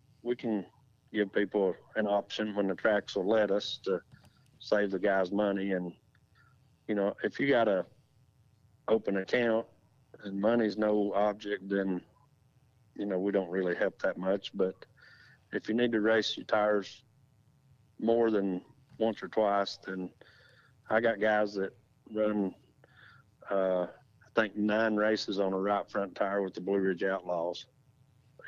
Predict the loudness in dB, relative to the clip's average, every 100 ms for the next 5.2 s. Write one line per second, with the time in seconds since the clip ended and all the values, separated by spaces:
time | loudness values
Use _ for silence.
0 | -4 -2 0 -2 -8 -10 -4 0 0 0
1 | -2 0 0 0 0 -4 _ -20 -8 -4
2 | -2 -4 -6 -12 _ _ _ _ -2 -2
3 | 0 0 0 0 0 0 2 0 -2 -4
4 | -2 -2 0 -2 -2 -4 -4 -4 -4 -6
5 | -8